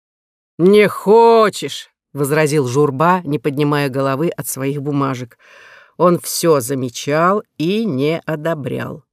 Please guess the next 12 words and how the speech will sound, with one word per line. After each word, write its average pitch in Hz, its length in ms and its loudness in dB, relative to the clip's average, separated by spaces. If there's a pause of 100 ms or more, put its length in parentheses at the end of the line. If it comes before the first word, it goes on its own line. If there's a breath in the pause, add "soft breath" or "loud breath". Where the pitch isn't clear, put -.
(1500)
Последней 269 680 4
пришла 240 480 0
готская 208 480 2
принцесса. 147 1000 -6 (600 loud breath)
Покревский 165 840 -2
ждал 151 420 0
её, 156 320 -4
всё 151 220 -4
глядел 160 380 0
на 156 140 0
дверь, 160 520 0 (220 soft breath)
даже 170 300 2